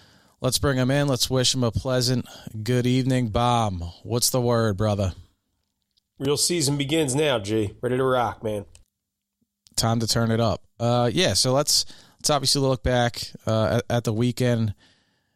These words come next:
Speaker 1: that was. We started the weekend with San Francisco taking down Seattle on Saturday afternoon, Saturday night. Uh, the Jacksonville Jags with a historic comeback, I believe the third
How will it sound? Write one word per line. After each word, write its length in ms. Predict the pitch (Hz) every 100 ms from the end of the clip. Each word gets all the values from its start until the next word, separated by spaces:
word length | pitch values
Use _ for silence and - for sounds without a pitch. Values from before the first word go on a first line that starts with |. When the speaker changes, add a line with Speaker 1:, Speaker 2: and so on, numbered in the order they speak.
| _ -
Speaker 1:
that 280 | 117 120
was. 360 | 101 123 127 113
We 120 | 110
started 580 | 107 - 131 127 127 117
the 80 | 113
weekend 680 | 113 120 117 120 113 107 104
with 180 | 113 107
San 240 | - 120
Francisco 800 | 101 104 - 117 - 117 110 107
taking 320 | 98 117 110
down 220 | 107 104
Seattle 840 | 101 104 104 104 101 98 87 - -
on 160 | - 107
Saturday 480 | - 107 107 101 101
afternoon, 480 | 101 - 98 107 101
Saturday 460 | - 107 101 95
night. 280 | 98 117 113 - _ _ _ _ _ _ _ _ _ _ - - - _ _
Uh, 260 | 101 95 92 - _ _
the 80 | 101
Jacksonville 520 | 101 110 - 113 98
Jags 640 | 90 95 113 87 85 -
with 160 | - 98
a 120 | 92
historic 560 | - 95 - 135 151 -
comeback, 580 | 98 92 92 92 - - - - _ _ _ _ _ _ -
I 120 | 85
believe 260 | 101 107
the 80 | 98
third 560 | 90 - 113 113 107